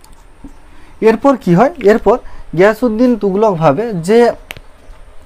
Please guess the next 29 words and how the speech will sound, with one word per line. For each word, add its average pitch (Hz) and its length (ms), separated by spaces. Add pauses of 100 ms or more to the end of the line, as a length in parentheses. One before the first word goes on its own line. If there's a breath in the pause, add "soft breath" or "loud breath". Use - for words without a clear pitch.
(380 soft breath)
আলাউদ্দিন 190 540
খিলজি 202 300
টিলজি 180 300
এরা 185 240
কি 202 180
করছে, 180 300
এরা 180 280
কিন্তু 214 360 (400 loud breath)
জনগণের 202 480
সাথে 220 160
অনেক 214 200
খারাপ 170 260
ব্যবহার 151 300
করেছে, 127 320
Tax, 202 280
ট্যাক্সকে 208 340
অনেক 208 360
বাড়িয়ে 156 320
দিয়েছে, 131 320 (320 loud breath)
ঠিক 254 100
আছে? 165 140
যার 196 240
ফলস্বরূপ 208 460
মানুষের 220 400
হাতে 226 200
একেবারেই 185 520
টাকা 240 240
ছিল 240 220
না, 240 100